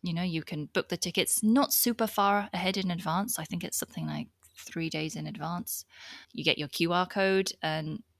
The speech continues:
and then you're on your way. Um, so this is such an improvement to, to where they were, you know, having to, to go and queue. And I imagine that this is all very much with this eye on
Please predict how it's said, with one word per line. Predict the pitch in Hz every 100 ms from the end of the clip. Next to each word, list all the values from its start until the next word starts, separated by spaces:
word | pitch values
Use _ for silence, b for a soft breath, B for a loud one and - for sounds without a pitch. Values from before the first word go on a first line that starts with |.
| _ _ _ _ _ -
and | 170
then | 170
you're | 170 170
on | 175
your | 175
way. | 175 233 139 135 b b b b b
Um, | - 156 165 -
so | - 185 185
this | 214 -
is | 196
such | - - 240 220 -
an | 190
improvement | 175 - 190 180 - 127 - _ -
to, | - 175 165 165 - B B B
to | 269 226
where | 214 208
they | 196 190
were, | 165 180 165 147 175
you | 180
know, | 165
having | 165 156 156
to, | - 147 -
to | 165
go | 151 147
and | 143
queue. | - 156 151
And | 151 - _ _ -
I | 185
imagine | 180 165 165 175 202
that | 175
this | - -
is | 151
all | 156
very | 147 151 151 175
much | 165 156 - -
with | 156
this | 143 139 -
eye | - 160 165 170 170
on | 151 160 160 156